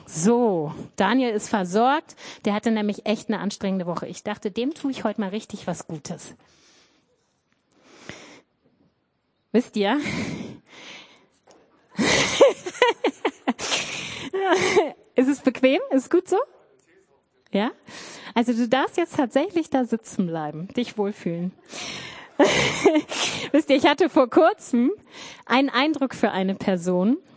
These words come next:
die sich schon lange Zeit in ihrem Herzen etwas wünscht von Gott, dass er es, ähm, einfach wahr macht. Weil Gott ihm auch zugesprochen hat, dieser Wunsch wird wahr werden in deinem Leben.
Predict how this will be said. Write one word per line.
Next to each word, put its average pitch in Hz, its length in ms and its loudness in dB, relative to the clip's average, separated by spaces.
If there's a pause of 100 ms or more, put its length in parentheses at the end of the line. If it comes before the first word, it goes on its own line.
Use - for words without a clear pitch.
(1080)
die 262 120 6
sich - 340 -4
schon 262 260 2
lange 320 280 -2
Zeit 262 440 -2 (440)
in 233 160 4
ihrem 233 200 2
Herzen 247 540 0
etwas 220 380 -4
wünscht 269 360 0
von 240 180 0
Gott, 220 220 -6
dass - 180 -4
er 214 240 -2
es, - 200 -8 (260)
ähm, 220 380 -2
einfach 226 340 -2
wahr 226 280 2
macht. 180 280 -4 (220)
Weil 214 120 2
Gott 262 200 0
ihm 311 100 -4
auch 269 120 -2
zugesprochen 214 600 -2
hat, 190 160 -8
dieser 196 260 -2
Wunsch 254 320 -2
wird 247 300 0
wahr 240 240 0
werden 156 320 -8
in 160 140 -10
deinem 160 240 -10
Leben. 151 340 -12